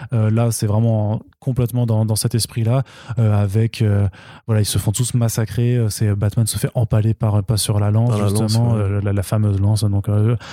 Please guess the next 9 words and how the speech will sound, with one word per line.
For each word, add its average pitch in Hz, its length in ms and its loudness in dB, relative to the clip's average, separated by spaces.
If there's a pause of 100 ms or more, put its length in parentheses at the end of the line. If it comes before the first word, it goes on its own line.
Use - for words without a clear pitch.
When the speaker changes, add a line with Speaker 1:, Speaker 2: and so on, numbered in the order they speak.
(120)
Speaker 1:
retour 123 360 -2
à - 20 0
l'envoyeur. 120 460 0 (240)
Donc 113 100 0
c'est - 220 0
très, 120 340 0
c'est 113 140 -4
très - 140 -2
hardcore. 131 420 -2